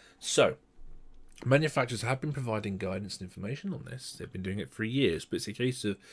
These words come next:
electricians need to understand the true nature of the potential leakage currents and where they can come from.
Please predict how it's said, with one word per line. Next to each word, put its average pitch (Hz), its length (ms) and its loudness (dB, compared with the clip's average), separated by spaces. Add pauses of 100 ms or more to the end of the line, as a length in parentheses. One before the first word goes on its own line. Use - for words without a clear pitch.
(260)
electricians 110 580 0
need 107 180 -4
to 101 100 -6
understand 95 840 2
the 92 80 0
true 101 320 -2
nature 98 600 -2 (440)
of 107 220 2
the - 80 -4
potential 95 480 -6
leakage 107 480 0
currents 62 460 -6
and 101 120 -4
where 95 140 0
they 87 80 0
can - 180 -10
come 165 280 -6
from. - 340 -12